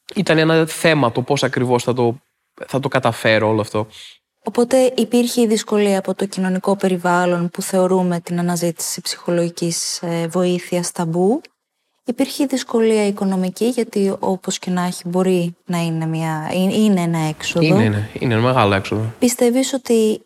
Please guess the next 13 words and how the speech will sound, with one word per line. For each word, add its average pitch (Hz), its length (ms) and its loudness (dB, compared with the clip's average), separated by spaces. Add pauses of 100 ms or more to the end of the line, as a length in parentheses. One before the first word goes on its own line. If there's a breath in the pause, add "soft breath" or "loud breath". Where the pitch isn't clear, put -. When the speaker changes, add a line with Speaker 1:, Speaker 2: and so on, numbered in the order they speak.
Speaker 2:
υπάρχει 208 480 -2
κάποιο 214 440 -2
χαρακτηριστικό 202 840 -2
σε 208 140 -4
σένα 196 760 0
ή, 208 420 2 (260)
είτε 233 240 2
λόγω 240 260 4
των 240 160 0
συνθηκών, 196 720 0 (380 loud breath)
είτε 226 300 0
ιδι-, 247 420 2
ιδιοσυγκρασιακό, 202 1160 0